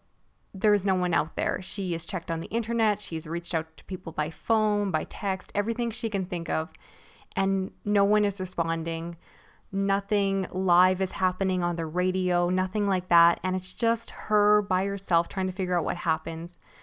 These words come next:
She's a big fan of those found footage movies, so she decides to tape record herself, basically explaining what's happening, which is kinda how the podcast comes about. And it doesn't feel cheesy at all.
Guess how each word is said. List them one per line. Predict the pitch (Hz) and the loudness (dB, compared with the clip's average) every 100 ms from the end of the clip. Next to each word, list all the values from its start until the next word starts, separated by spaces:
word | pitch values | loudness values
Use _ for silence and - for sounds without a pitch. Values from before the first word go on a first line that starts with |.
| - - | -20 -12
She's | - 233 240 240 | -4 0 0 0
a | 196 | -2
big | 196 196 | -2 -2
fan | - 185 185 185 | 0 2 2 2
of | 180 175 170 | 2 2 0
those | 175 170 | -4 -4
found | - 180 185 185 | -2 0 0 -2
footage | - 185 196 | -2 -4 -2
movies, | 226 233 240 233 | -2 0 0 -2
so | - | -2
she | 196 214 | -2 -2
decides | 214 - 190 196 190 | -4 0 0 0 -4
to | - - 190 185 185 - - - - | -8 -4 -2 -2 -2 -8 -20 -20 -12
tape | - 226 - | -4 -2 0
record | 240 - 208 202 | -2 2 2 2
herself, | 196 190 - 170 170 170 - - 185 | 0 -4 0 2 2 -2 -10 -16 -4
basically | 208 196 208 202 190 - - | -2 -2 -4 -2 -2 -4 -8
explaining | - - 202 196 202 | -8 -2 0 2 2
what's | 175 180 | 2 0
happening, | - 180 175 190 185 185 | 0 0 0 0 -2 -2
which | 180 | -4
is | 180 | -6
kinda | - 185 | -4 -4
how | 180 180 | -2 -4
the | 180 | -4
podcast | 165 - 165 165 175 160 170 - - _ - - | -6 -2 -2 0 -2 0 -2 -12 -20 _ -20 -10
comes | - 202 190 | 0 2 2
about. | 170 170 202 - - - - - | 4 4 2 -4 -16 -20 -20 -2
And | 202 202 208 | 2 2 2
it | 208 | 2
doesn't | 240 285 | 2 0
feel | 285 285 | 2 2
cheesy | 277 240 233 233 | 2 -2 -2 0
at | 220 | 4
all. | 196 202 | 4 2